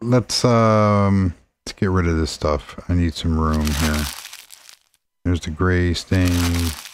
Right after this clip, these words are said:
This is, this is the wonderful world of, um,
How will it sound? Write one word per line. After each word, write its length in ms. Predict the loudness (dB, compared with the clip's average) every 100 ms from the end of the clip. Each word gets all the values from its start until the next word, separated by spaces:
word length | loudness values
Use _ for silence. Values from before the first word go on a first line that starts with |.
| -20 -10 -2
This 200 | 0 0
is, 100 | -2
this 420 | -2 2 2 4
is 80 | 4
the 80 |
wonderful 420 | 4 4 4 2 2
world 340 | 4 4 4 2
of, 520 | 2 2 0 -2 -12 -18 _ _ _ _ _ _ _ _ _ -4
um, 640 | 0 2 2 0 0 -4